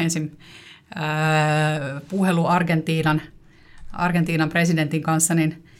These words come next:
edisti sit tällaista Trump-hotelliprojektia. Muutama-, muutaman päivän päästä tämä hotelliprojekti, joka oli ollut – pitkään jäissä, niin yllättäen sitten alkoi Argentiinassa edistyä.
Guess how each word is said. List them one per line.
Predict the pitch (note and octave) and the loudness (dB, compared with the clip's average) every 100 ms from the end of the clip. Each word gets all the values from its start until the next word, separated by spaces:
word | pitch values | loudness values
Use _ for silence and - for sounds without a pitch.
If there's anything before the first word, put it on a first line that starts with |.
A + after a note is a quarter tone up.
| - - | -20 -6
edisti | F3+ E3+ E3+ F3 | 0 2 2 0
sit | E3 - | -2 -2
tällaista | E3 E3+ - | -2 -2 -2
Trump-hotelliprojektia. | F3+ D#3+ - E3+ E3+ D#3+ E3 - - F3 D#3+ E3 E3+ D#3+ | 2 2 2 0 0 0 -4 -6 -2 0 0 0 -4 -2
Muutama-, | F3+ G3 F#3 | 0 2 2
muutaman | A3+ B3 G#3+ E3+ | 0 0 0 2
päivän | F3 E3 | 2 2
päästä | E3+ E3+ E3+ | 0 -2 0
tämä | E3+ | -2
hotelliprojekti, | F#3 F#3+ E3 E3 D3+ E3 | 0 0 0 -2 -4 -2
joka | D#3 D#3+ | -2 0
oli | D#3 D3+ | -2 -2
ollut – | D3+ C#3+ - - - - - _ _ - | -4 -8 -16 -20 -20 -20 -20 _ _ -12
pitkään | F#3 F3+ - D#3 D3+ - | -10 -8 -4 -4 -4 -6
jäissä, | F3+ E3 D#3+ - E3 | 0 2 2 0 0
niin | E3 D#3+ - _ _ | -2 -4 -10 _ _
yllättäen | F#3+ F3+ D#3 E3 D#3 D#3+ | 2 2 0 -4 -4 -4
sitten | - D3 | -8 -8
alkoi | D#3+ E3 D3+ - _ - - - - | -8 -10 -14 -16 _ -20 -20 -20 -12
Argentiinassa | E3+ E3 E3 - E3+ - F#3 - _ _ _ _ _ _ _ - | -8 -8 -8 -8 -8 -8 -8 -16 _ _ _ _ _ _ _ -8
edistyä. | F3 E3+ E3+ - E3+ E3 | -4 0 0 0 0 0